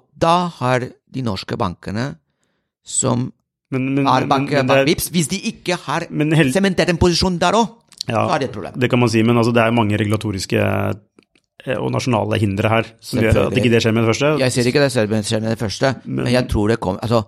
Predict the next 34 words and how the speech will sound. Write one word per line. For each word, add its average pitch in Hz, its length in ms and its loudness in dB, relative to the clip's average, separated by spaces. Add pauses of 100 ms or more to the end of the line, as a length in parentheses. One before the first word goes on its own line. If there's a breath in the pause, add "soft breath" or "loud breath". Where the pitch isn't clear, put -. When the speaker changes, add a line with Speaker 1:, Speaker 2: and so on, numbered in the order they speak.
(320 soft breath)
Speaker 1:
det 151 180 0
er 135 180 2
sikkert, - 840 0 (200)
det 151 120 0
er - 100 -14
en, 156 140 0 (180)
en 170 120 2
eller 151 160 0
annen 147 120 0
gruppe 120 460 2
i 123 300 2
disse, 113 360 0 (220)
i 120 180 2
Google, 113 460 -2
i 131 140 -2
Apple, 117 440 0
i, 131 160 -4 (320)
i 123 220 -6
Facebook, 113 640 -4
i, 123 160 2 (880 loud breath)
i 120 520 2
Amazon, 123 460 -2
i 120 100 -4
alle 131 160 0
disse, 170 460 0
i 151 120 0
Alibaba. 135 640 2
Alibaba? 143 500 0 (480)
Hallo? 208 300 4 (160)
De 220 100 2
driver 180 220 2
med 175 120 0
financial 147 400 0
services 160 640 -2